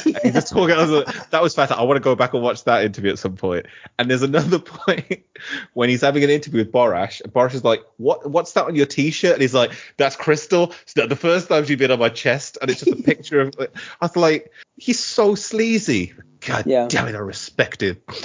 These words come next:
Speaker 1: Like,
Speaker 2: He
Speaker 1: that's,
Speaker 2: came out,
Speaker 1: that's
Speaker 2: but he had the tights with a face on his odd, and he, like, the old, uh, Rick Rude, uh, "Check this
Speaker 1: Yeah.
Speaker 2: fake thing." Yeah, yeah.
Speaker 1: Yeah, yeah, it's absolutely fantastic. Just such a, it's such a Scott Steiner thing to do. But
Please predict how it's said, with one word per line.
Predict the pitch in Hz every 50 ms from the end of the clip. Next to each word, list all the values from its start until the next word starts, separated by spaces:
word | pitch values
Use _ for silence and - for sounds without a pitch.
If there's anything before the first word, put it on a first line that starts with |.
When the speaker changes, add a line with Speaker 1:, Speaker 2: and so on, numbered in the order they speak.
| - -
Speaker 1:
Like, | - 123 113 107 110
Speaker 2:
He | -
Speaker 1:
that's, | - 143 -
Speaker 2:
came | 269
out, | 247
Speaker 1:
that's | 247 226 214
Speaker 2:
but | 233
he | 294 294
had | 240 233 208
the | 220 196
tights | - - 240 220 165 160 -
with | 175 165
a | 165 160
face | 147 190 180 165 -
on | 165
his | 151 147 139
odd, | 165 151 147 147
and | 147
he, | 139 131
like, | 131 131 123
the | 131 139
old, | 135 131 131 131 131 135
uh, | 131 127 127 131 135 131 -
Rick | 160 151 151
Rude, | 151 147 147 139 139 135 131
uh, | 139 127 120 131 139 - _ _ _
"Check | - - -
this | 170 156 359
Speaker 1:
Yeah. | 359
Speaker 2:
fake | 349 - - - -
thing." | - 151 151 160
Yeah, | 180 175 160 156 156 - _ _ -
yeah. | - 233 226 220 - -
Speaker 1:
Yeah, | 339 349 349 339 302 226 175 143
yeah, | 147 185 233 247 226 165
it's | 117 113 - - _ -
absolutely | - 160 156 143 - - - 160 147 139 - 123
fantastic. | 110 - - 113 113 110 107 - - 104 90 90 - - - 87 78 -
Just | - 113 113 110 - - - - - - -
such | - - - - - - 190 170 147 113 - -
a, | 165 151 147 139 127 120 - - - _ _ _ _ _ -
it's | 143 143
such | - 165 143 -
a |
Scott | 135 - - 127 -
Steiner | - - 101 95 95 95 98 95 - _ _ _ _ - - -
thing | 110 - - 104 98 95
to | - 101
do. | 87 104 98 87 87 90 -
But | - 101 98 95 92 -